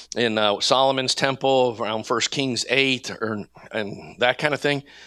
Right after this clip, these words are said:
and compare that to what we are experiencing today, and understand that Hebrews tells us we're supposed to have a better covenant. And that will s-, cause you to start searching for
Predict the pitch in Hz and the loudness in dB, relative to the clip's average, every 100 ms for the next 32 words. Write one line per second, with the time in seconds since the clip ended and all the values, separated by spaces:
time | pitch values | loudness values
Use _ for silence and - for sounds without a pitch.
0 | - - - _ _ - 147 147 139 - | -20 -20 -20 _ _ 0 2 2 -2 -2
1 | 139 - 233 240 190 123 120 - 143 143 | -4 0 2 4 4 2 0 -2 -2 2
2 | 156 143 147 143 131 127 127 - 160 151 | 2 2 2 2 2 0 2 0 0 0
3 | 131 123 - 120 127 - - _ _ _ | 0 -2 -4 -2 -4 -6 -20 _ _ _
4 | 123 127 123 160 180 - 156 156 127 - | -4 0 2 2 0 0 0 2 0 -4
5 | 175 175 175 160 - 151 131 123 117 110 | -6 -2 0 0 0 2 2 0 -4 0
6 | 131 143 - 127 123 120 110 113 98 113 | 0 0 0 -2 -4 -2 -2 -2 0 0
7 | 110 - - 131 87 - _ - - 107 | 0 0 -2 -2 -4 -14 _ -20 -10 -4
8 | 117 127 139 139 131 - 165 - - 170 | 0 2 2 0 0 -2 -4 -8 0 2
9 | 208 151 127 120 139 123 - 175 180 127 | 4 2 -4 0 0 2 0 0 0 -2
10 | 117 - 120 120 | -4 0 2 2